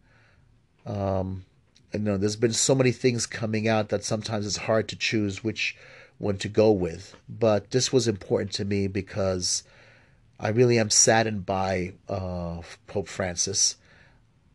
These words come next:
I know that Bergoglio probably exaggerated a few things, but it's difficult to say because one of the problem is he won't come out.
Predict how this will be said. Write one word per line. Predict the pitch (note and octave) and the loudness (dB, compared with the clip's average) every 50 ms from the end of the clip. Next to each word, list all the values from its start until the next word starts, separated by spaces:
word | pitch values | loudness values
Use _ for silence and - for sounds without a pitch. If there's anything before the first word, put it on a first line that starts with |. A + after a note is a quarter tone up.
| _ _ _ _ - | _ _ _ _ 0
I | C#3 C#3 | 4 6
know | D3+ E3+ F3 | 8 8 8
that | - - B2 | 8 6 6
Bergoglio | C#3 B2 - - C3 B2+ B2+ B2 A#2+ A#2 - | 2 2 6 8 8 10 10 8 6 4 4
probably | - B2+ A#2 A2+ A2+ A2+ | 0 0 2 2 2 2
exaggerated | G#2 F#2+ G2 F#2+ A2+ A2+ A2 G#2+ G2 A2 G#2 G2+ F#2+ F#2 | 2 0 0 2 2 4 4 2 0 0 0 0 0 -2
a | F2+ | -6
few | - - F#2+ F#2 | -6 -6 -6 -6
things, | F2+ - - F#2 F2+ F2+ F2 | -6 -6 -6 -6 -6 -6 -6
but | - - G#2 | -4 -2 -2
it's | G2+ G2 - | -2 -2 -2
difficult | - - B2 - - C#3 C3 - C3 A#2+ - | 0 0 0 0 -2 -4 -2 -2 -2 -2 -2
to | - G2+ | -6 -8
say | - - - C#3 A#2 | -4 -2 0 0 0
because | F#2+ G#2 F#2+ - G#2+ F#2+ G#2 | 0 -2 -4 -6 -6 -6 -4
one | A2 A2 A#2 A#2+ | -4 -2 -2 -2
of | A#2+ | -2
the | A#2 A#2 | -2 -4
problem | - - C3 B2 A#2+ A#2 A2+ A#2 B2 | -2 -2 -2 0 0 -2 -2 -4 -4
is | B2 A#2+ A2 | -4 -4 -6
he | - - - A2 | -8 -10 -10 -10
won't | G#2+ A2+ A#2+ A#2+ B2 A#2 D#2 - _ | -10 -6 -4 -4 -4 -4 -6 -10 _
come | - - - A#2 A2 A#2 | -20 -16 -14 -10 -8 -8
out. | A#2+ B2 G#2+ F#2 - - - | -8 -8 -8 -10 -14 -16 -20